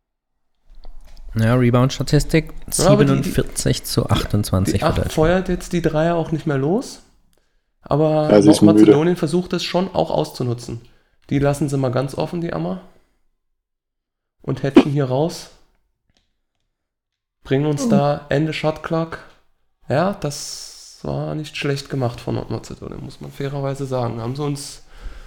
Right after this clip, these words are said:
Speaker 2: in einen Wurf gezwungen, den wir nicht unbedingt haben wollen. Unten durch, weil Borna ist einfach,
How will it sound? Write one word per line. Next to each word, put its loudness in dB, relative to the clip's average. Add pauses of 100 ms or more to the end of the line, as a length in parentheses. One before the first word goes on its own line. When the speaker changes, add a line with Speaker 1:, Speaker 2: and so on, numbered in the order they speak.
(200)
Speaker 2:
in 0
einen 2
Wurf 0
gezwungen, 2
den -2
wir -2
nicht -4
unbedingt -2
haben -2
wollen. -4 (680)
Unten 2
durch, 4
weil 6
Borna 4
ist -4
einfach, 0